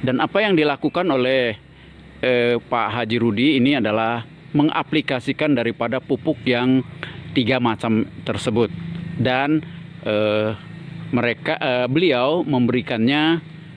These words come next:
eh, ukuran-ukurannya sama dosisnya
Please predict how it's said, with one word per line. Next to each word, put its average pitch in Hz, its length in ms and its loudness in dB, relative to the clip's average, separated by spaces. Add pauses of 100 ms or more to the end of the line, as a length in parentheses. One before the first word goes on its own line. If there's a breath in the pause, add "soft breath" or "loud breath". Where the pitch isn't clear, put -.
(260)
eh, 120 140 2
ukuran-ukurannya 143 1500 2
sama 123 400 2
dosisnya 127 640 0